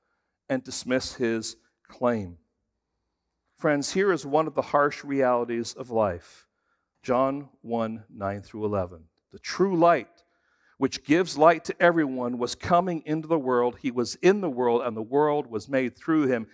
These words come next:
Yet the world did not know him. He came to his own, and his own people did not receive him." Even when the light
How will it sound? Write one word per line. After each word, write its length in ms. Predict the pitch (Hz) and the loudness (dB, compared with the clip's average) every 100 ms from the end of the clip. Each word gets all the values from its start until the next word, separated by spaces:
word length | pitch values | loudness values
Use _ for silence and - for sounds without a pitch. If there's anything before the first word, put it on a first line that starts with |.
| _ | _
Yet 420 | - 123 170 175 _ - _ | 0 4 4 2 _ -20 _
the 100 | 135 | -2
world 480 | 120 131 151 147 135 | 0 2 4 4 0
did 180 | 143 135 | -2 -2
not 320 | 131 120 - _ _ | 0 -2 -2 _ _
know 460 | 110 117 147 185 190 | -4 2 6 6 4
him. 400 | - 123 113 117 _ _ | -2 -8 -8 -12 _ _
He 120 | 120 | -16
came 440 | - - 185 208 | -10 -2 0 0
to 100 | 190 | 0
his 240 | 143 139 127 | -2 -2 -2
own, 260 | 131 131 | -2 -2
and 80 | 120 | -4
his 200 | 110 104 | -8 -8
own 260 | 143 147 156 | -4 -4 -4
people 420 | - 127 123 120 | -8 -8 -6 -6
did 360 | 104 120 117 113 | -8 -6 -6 -6
not 320 | 107 110 110 _ _ _ | -4 -4 -4 _ _ _
receive 560 | 117 113 - 113 95 - | -10 -6 -6 -6 -8 -12
him." 160 | 90 _ _ _ _ _ _ _ _ _ _ _ _ _ _ _ _ _ _ _ _ _ _ _ _ | -20 _ _ _ _ _ _ _ _ _ _ _ _ _ _ _ _ _ _ _ _ _ _ _ _
Even 260 | 110 135 151 | -6 -4 -2
when 280 | 151 147 123 | -2 -2 -2
the 100 | 123 | 0
light 340 | 127 139 139 | 4 2 0